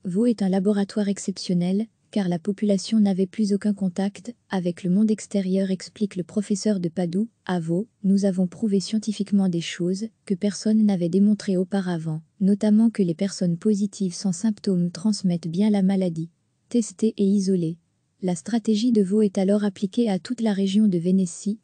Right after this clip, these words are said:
encouragée par les scientifiques. La région a réalisé cent trente mille frottis en un mois. Résultat, pour cinq millions d'habitants, seulement dix mille malades et cinq cents décès,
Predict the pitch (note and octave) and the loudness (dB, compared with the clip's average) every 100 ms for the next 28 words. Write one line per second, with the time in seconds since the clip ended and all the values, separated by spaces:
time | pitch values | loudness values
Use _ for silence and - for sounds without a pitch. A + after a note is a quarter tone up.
0 | _ G#3+ G3+ A#3 G#3 F#3 A3 G#3 F#3 E3+ | _ -2 0 0 0 0 0 0 -2 -2
1 | - A3 G3+ - E3 D3 E3 - _ _ | -4 -4 -4 -6 -10 -8 -12 -12 _ _
2 | _ F#3+ F3+ F3 F#3+ G3+ A#3 A3 F#3+ G3+ | _ -2 -2 0 0 2 2 2 2 2
3 | G3 F3+ F#3+ - A3+ - A3 G#3 G3+ F#3 | 2 2 -2 0 -2 0 -2 2 2 2
4 | - A3 G3+ A3+ G#3+ F#3+ F#3+ F3+ E3 D#3+ | -2 -2 -2 0 2 2 2 0 -2 -6
5 | _ _ _ _ F3+ G3 F#3+ F3 F#3 F3 | _ _ _ _ -2 -2 0 -2 -4 -4
6 | G#3 - G3 - A#3+ A3+ A3 G3+ G#3+ G3 | -6 -6 -6 -2 -2 2 4 4 4 4
7 | F#3 F3 - F#3+ G#3 - - - A#3 G#3+ | 2 -2 -2 -2 -2 -6 -16 -4 2 4
8 | G#3 F#3+ G3 G#3+ G#3+ G3 F#3+ F#3 F3 E3+ | 4 4 6 6 6 4 2 0 0 -2
9 | - A3+ - G#3+ G3 F#3 - - F#3 | 0 -2 0 0 0 0 -4 -4 -4